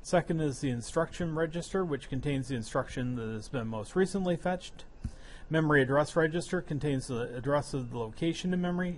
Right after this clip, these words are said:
and the memory buffer register contains a word of data to be written to memory or the word most recently read. And not all processors have internal registers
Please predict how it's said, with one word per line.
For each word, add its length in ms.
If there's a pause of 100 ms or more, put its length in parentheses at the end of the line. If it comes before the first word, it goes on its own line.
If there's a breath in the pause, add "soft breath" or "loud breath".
and 120
the 60
memory 340
buffer 380
register 480
contains 460
a 80
word 380 (420 loud breath)
of 140
data 300
to 120
be 140
written 260
to 100
memory 400
or 280
the 100
word 340
most 320
recently 400
read. 340 (640 loud breath)
And 280
not 220
all 160
processors 680
have 220
internal 400
registers 680